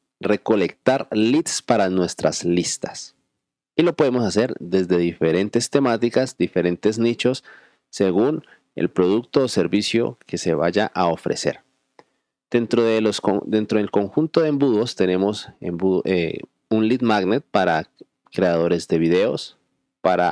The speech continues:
afiliados, para alimentos termogénicos, para lanzamientos, para ayunos intermitentes, dejar de fumar, niños en casa. Tenemos diferentes tipos de embudos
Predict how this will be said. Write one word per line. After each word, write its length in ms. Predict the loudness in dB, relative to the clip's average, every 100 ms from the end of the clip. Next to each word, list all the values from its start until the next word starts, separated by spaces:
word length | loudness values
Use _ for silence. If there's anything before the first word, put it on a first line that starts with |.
| -2
afiliados, 840 | -6 -4 -4 0 0 0 -2 -6 _ -20 _ _ _ _ _ _ _
para 180 | 0 2
alimentos 520 | 2 0 0 -2 -2
termogénicos, 1300 | -2 -2 -4 -2 0 2 0 0 0 -2 -6 -14 -20 _ _ _ _
para 200 | 0 2
lanzamientos, 1120 | 0 -2 -4 -4 0 0 0 0 0 0 -2
para 200 | -2 0
ayunos 400 | -2 -4 -4 -6
intermitentes, 1160 | -6 -4 -2 -4 -2 -2 -2 -2 -4 -4 -10 -20 _ _ _ -8
dejar 320 | -4 -2 -2
de 80 | -4
fumar, 580 | -6 -2 0 0 -2
niños 360 | -4 -8 -8 -10
en 160 | -12 -4
casa. 440 | -2 -2 -4 -12 -8
Tenemos 440 | -6 -4 -4 -4
diferentes 880 | -4 -2 0 0 -2 -2 -2 -2 -6
tipos 480 | -4 -2 0 -2 -4 -16 -20 -20 -20 _ _
de 260 | 0 0 0
embudos 600 | -2 0 2 2 0 -4